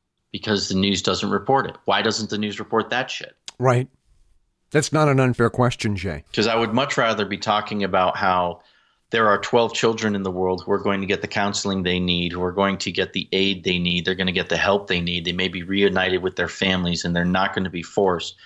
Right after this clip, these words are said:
Speaker 1: to perform sex acts on each other or have sex acts performed on them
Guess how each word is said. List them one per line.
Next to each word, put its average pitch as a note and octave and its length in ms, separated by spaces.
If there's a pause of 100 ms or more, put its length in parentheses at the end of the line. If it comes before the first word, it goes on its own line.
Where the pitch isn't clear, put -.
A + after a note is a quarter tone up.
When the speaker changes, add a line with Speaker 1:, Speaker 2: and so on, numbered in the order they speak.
(200)
Speaker 1:
to F2+ 100
perform F#2 360
sex A#2+ 380
acts F#2 240
on F#2 160
each F2 220
other E2+ 360 (440)
or F#2 160
have G2+ 260
sex - 320
acts F#2+ 240
performed G2+ 500
on F2+ 280
them E2+ 340